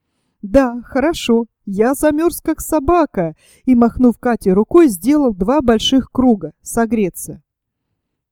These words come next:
Мы потом снова катались с голландским шагом. А потом уселись под самым оркестром,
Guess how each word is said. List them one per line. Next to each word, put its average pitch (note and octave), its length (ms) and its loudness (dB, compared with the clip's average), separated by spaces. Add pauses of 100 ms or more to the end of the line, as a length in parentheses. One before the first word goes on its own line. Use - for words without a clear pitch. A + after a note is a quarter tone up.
(340)
Мы D4 180 4
потом F#4 360 0
снова A#3 440 4
катались F3+ 600 -2
с F3 40 -16
голландским F3+ 640 -4
шагом. E3 520 -6 (840)
А B3+ 160 -2
потом E4 500 -4
уселись C4+ 680 -2
под A#3+ 220 0
самым B3 420 2
оркестром, A3+ 800 -2